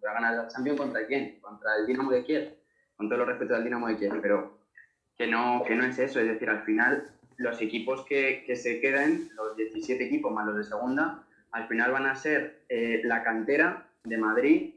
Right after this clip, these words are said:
de Barcelona y la, y es así, al final se van a nutrir de estos, de estos jugadores, porque al final un jugador joven del Sevilla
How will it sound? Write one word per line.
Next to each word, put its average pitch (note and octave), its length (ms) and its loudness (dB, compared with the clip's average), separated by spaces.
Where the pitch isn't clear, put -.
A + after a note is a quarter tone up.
de A2 240 0
Barcelona C#3 680 0
y B2 80 -4
la, G#2 380 0
y A2 360 2
es A2 120 -2
así, C3+ 300 2
al D#3+ 120 0
final A#2 380 0
se - 580 -16
van A#2+ 160 0
a B2+ 100 4
nutrir C3+ 640 2
de A#2 160 -4
estos, C3 460 0
de A#2 100 2
estos B2 220 0
jugadores, C#3 400 2
porque A2 200 0
al A2 100 -2
final A2+ 260 2
un B2+ 180 -2
jugador B2+ 380 4
joven B2 540 0
del A#2 380 0
Sevilla D3 640 0